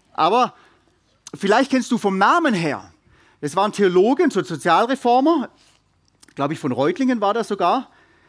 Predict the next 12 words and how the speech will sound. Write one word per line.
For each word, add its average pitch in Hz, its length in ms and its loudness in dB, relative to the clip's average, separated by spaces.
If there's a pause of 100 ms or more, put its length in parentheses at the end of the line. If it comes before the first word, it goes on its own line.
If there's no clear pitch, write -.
(140)
Und 143 160 -4
der 208 80 2
hat 240 140 -2
gesagt, 226 320 -6
was 170 180 -4
nicht 262 300 -2
zur 190 180 -4
Tat 175 380 -2
wird, 180 180 -6
hat 151 140 -8
keinen 147 420 -4
Wert. 107 420 -10